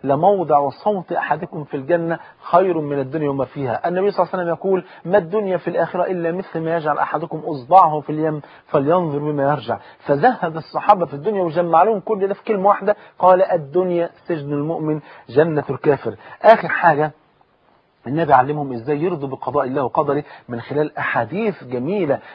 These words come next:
خلت الصحابه يشتهوا البلاء. تخيل لما كان الصحابي من دولت كان يغيب عنه البلاء لمده سنه، فكان ي-، يحزن حزن شديد جدا ويقول: "ما لنا، كانه قد تودع منا، كان ربنا سبحانه وتعالى مش عايزنا".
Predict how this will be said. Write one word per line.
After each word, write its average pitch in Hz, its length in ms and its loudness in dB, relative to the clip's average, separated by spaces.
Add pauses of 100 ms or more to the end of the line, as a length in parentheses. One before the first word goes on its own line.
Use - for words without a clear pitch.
(120)
خلت 196 420 -2
الصحابه 175 520 2
يشتهوا 190 640 2
البلاء. 143 340 -2
تخيل 202 500 0 (260)
لما 156 240 0
كان 226 200 -2
الصحابي 180 500 2
من 151 180 -4
دولت 175 280 4 (260)
كان 160 180 0
يغيب 160 480 2
عنه 202 340 2
البلاء 175 320 6
لمده 175 420 0 (100)
سنه، 214 160 0
فكان 226 320 -2
ي-، 226 340 2
يحزن 233 400 -2
حزن 262 300 0
شديد 180 280 -6
جدا 185 340 0
ويقول: 190 300 2 (180)
"ما 240 240 2
لنا، 208 260 0
كانه 202 520 0
قد 196 180 2
تودع 170 600 2
منا، 190 300 0 (240)
كان 214 300 8
ربنا 190 380 4
سبحانه 196 280 6
وتعالى 196 240 10
مش 175 160 -4
عايزنا". 185 380 2